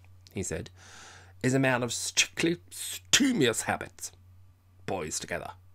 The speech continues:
Very serious thing to call a man of my friend's character drunk. If you call him drunk, why shouldn't he call you drunk? Can't take away man's character like that. Abso-,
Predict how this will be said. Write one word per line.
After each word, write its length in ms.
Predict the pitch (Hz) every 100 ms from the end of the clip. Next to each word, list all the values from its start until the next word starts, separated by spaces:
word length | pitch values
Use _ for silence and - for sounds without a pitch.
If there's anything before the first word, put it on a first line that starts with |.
| - _ - - - - -
Very 340 | - 113 -
serious 500 | - - 101 85 -
thing 200 | - 113
to 80 | 104
call 180 | - 110
a 40 |
man 240 | 101 98 104
of 160 | 98
my 200 | 92 110
friend's 540 | - - 107 110 104 - -
character 500 | - 139 104 - 110
drunk. 400 | 107 - 117 - - - - - - - - - - - - - _ -
If 260 | 131 - -
you 140 | 147
call 300 | - - 117
him 340 | 90 107 123
drunk, 420 | 107 131 226 - - - - -
why 160 | 131 135
shouldn't 320 | 127 120 123
he 120 | 131
call 360 | 131 - 151 156
you 300 | 196 262 156 - -
drunk? 400 | - - - - - - - _ - - - -
Can't 280 | - 175 -
take 200 | - 143
away 180 | 127 127
man's 340 | 113 131 139
character 440 | - 131 85 -
like 180 | 90 98
that. 260 | - - - - - - - - - - - - -
Abso-, 500 | 160 220 - - -